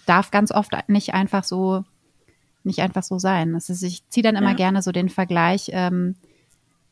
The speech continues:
Speaker 1: äh, dass ich da einfach andere, andere Drogen <laughs> für einsetze und, äh, die Leute dann frage, so wie,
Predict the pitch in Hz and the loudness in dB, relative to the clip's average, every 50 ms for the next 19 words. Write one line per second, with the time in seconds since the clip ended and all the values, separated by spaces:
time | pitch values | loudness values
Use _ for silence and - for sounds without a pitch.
0 | _ _ _ _ _ - 185 180 180 175 175 - - - - - - - - - | _ _ _ _ _ -2 0 0 0 0 0 -2 -4 -8 -14 -14 -12 -10 -10 -10
1 | 196 - - - - - - 202 - - 190 - 190 170 - 165 185 - - 190 | -10 -12 -12 -12 -12 -8 -6 -4 -4 -2 0 2 2 2 2 0 -4 -4 -2 -2
2 | 180 190 175 - - 185 220 240 240 233 233 233 226 - - 208 214 233 226 220 | 0 0 0 0 2 4 4 4 4 4 4 2 2 2 4 4 4 4 2 2
3 | 208 185 214 220 226 240 233 220 - 214 - 220 226 196 - - 233 202 - 202 | 4 6 6 8 8 8 6 6 6 6 8 8 6 6 6 4 4 4 4 4
4 | 202 226 226 220 208 185 208 214 220 - - 226 233 220 - 196 190 185 - - | 4 4 4 2 2 4 2 2 2 2 2 2 4 2 0 -2 -4 -6 -6 -6
5 | 190 185 180 - 196 196 202 196 180 185 185 190 190 185 - - 190 196 190 190 | -6 -6 -6 -8 -10 -10 -6 -4 -2 -2 -2 -2 -2 -4 -2 -2 -2 0 0 0
6 | 185 202 202 202 | 0 0 0 0